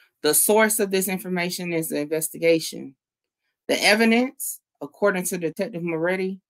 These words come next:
the manner in which the murders transpired. Detective Moretti stated no other evidence aside from what's listed above, meaning the manner in which the murders transpired, is available for this.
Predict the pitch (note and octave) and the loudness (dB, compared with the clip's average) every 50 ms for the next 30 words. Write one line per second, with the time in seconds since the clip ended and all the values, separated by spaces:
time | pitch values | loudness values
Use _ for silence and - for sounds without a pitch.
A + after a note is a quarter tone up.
0 | _ _ _ _ _ _ _ _ _ _ _ _ _ - D3 D3+ E3 E3+ F#3 G3+ | _ _ _ _ _ _ _ _ _ _ _ _ _ -4 -2 0 2 4 4 4
1 | G#3 G3+ F3+ E3+ E3+ E3 F3 G3 G3 - - E3 E3 E3+ F3 F3 F3 E3 E3 - | 4 4 2 0 -2 -2 -2 -2 -2 -4 -4 -4 -2 -2 -2 -2 -4 -6 -8 -8
2 | - F3+ E3 E3 - - F#3 - - D#3+ D2 C2+ C2 - _ _ _ _ _ _ | -6 -6 -6 -6 -8 -10 -10 -8 -6 -6 -6 -8 -10 -12 _ _ _ _ _ _
3 | _ _ _ _ _ _ _ _ _ _ _ _ _ _ - D#3+ D#3+ - A#3+ A#3+ | _ _ _ _ _ _ _ _ _ _ _ _ _ _ -2 -2 2 4 2 2
4 | G#3 F#3+ G#3 G#3+ A3 G3+ F#3+ G3 G3+ G3 G3 F#3+ - - G3 F#3+ F#3 F3+ F3 F3 | 2 2 0 0 0 0 2 2 2 0 0 -2 -4 -2 0 0 0 0 0 0
5 | F3 F3 - F3 F3 F3 E3 - E3+ F3 E3 F3 E3+ E3+ F3 F3 D#3+ D#3 - - | -2 -2 -2 -4 -6 -6 -8 -8 -6 -6 -6 -4 -6 -6 0 2 2 2 4 2
6 | F3 F3 F3+ F3 E3+ E3 - E3 D#3+ D#3 D#3 C#3+ D#3 - - D3+ D#3 D#3 D#3 - | 4 4 6 6 4 2 0 -4 -8 -8 -8 -8 -8 -8 -6 -6 -6 -6 -8 -10
7 | D#3 D3+ D3 C#3 D3 C#3 C#3 C#3+ D3 D#3 E3 - - - - C#3+ C#3+ C#3+ C#3 C#3+ | -10 -10 -10 -6 -4 -2 -2 -2 -2 -4 -6 -8 -6 -2 0 2 2 2 2 0
8 | D3 D#3 D#3+ A#2 B2+ C3+ C#3 C#3+ D3 D3 D3 C#3+ C#3 C#3 D3 C#3 C#3+ - - C#3 | -2 -6 -8 -6 -2 0 2 2 4 2 2 2 0 0 -2 -2 -4 -4 -2 0
9 | C#3+ C#3+ C#3+ C#3 C#3 C3+ - - D3 C#3+ - - - D#3+ D#3 D3+ C#3+ C#3+ C3+ - | 0 2 0 -2 -4 -6 -6 -6 -6 -4 -4 -4 -2 2 2 4 4 2 0 -2
10 | - - - _ _ _ _ _ _ _ _ _ _ _ _ _ _ _ _ _ | -4 -10 -14 _ _ _ _ _ _ _ _ _ _ _ _ _ _ _ _ _
11 | _ - C#3 C#3 C#3 C#3 D#3 D#3+ E3 D#3+ D#3 C#3 C3+ - - C3 - - - - | _ -2 0 0 2 4 6 6 6 4 2 -2 -4 -4 -4 -6 -6 -8 -12 -12
12 | - - - - - | -10 -10 -10 -10 -12